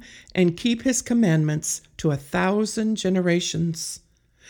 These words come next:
and repays them that hate him to their face, to destroy them. He will not be slack to him that hates him. He will repay him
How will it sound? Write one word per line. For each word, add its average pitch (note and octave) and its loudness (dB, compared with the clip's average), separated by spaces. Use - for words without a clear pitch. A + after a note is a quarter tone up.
and G#3 0
repays G#3+ 0
them F3 2
that E3 -2
hate G#3 -4
him D#3+ -2
to - -2
their F3+ 2
face, G#3 -4
to G3+ 0
destroy E3 0
them. D3 -4
He B3 2
will F#3 4
not E3 2
be D#3 -2
slack F3 -4
to - -4
him D3+ -2
that - -6
hates E3 -2
him. D#3+ -2
He - 0
will G3 6
repay G3+ 0
him A#3 -2